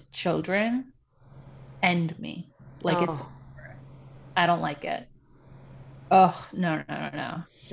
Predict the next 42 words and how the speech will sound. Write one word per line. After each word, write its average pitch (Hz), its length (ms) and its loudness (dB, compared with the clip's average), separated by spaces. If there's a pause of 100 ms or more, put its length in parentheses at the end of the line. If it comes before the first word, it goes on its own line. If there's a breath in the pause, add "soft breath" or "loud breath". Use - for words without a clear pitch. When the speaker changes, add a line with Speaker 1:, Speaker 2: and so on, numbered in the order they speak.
(120)
Speaker 1:
I'll 196 120 8
think 185 200 2
of 165 80 0
Speaker 2:
Saps. - 240 -16
Speaker 1:
another 156 140 0
dog 143 320 0
thing, 151 180 -4
'cause 190 180 0
there 240 100 8
was 330 100 4
something, 175 280 -4 (320 soft breath)
I 208 80 6
was 233 100 4
just 254 120 -6
like, 240 220 4
"I've 175 140 6
had 170 180 0
enough - 340 -6
of - 200 -12
this - 400 -8
attack - 400 -4 (120)
on - 120 -12
me. - 260 -12 (340)
Like, 165 280 -2
I've 156 220 2
had 143 180 0
Speaker 2:
Saps. - 80 -18
Speaker 1:
enough." - 240 -16 (920 loud breath)
Also, 233 400 6
on 202 200 2
a 180 100 0
lighter 165 260 2
note, 185 300 0
I 170 120 0
started 170 580 0
Selling 170 320 0
Tampa, 165 460 0
but 156 100 0
I 147 60 2
haven't 151 280 -2
finished 151 320 -4
yet. 180 280 2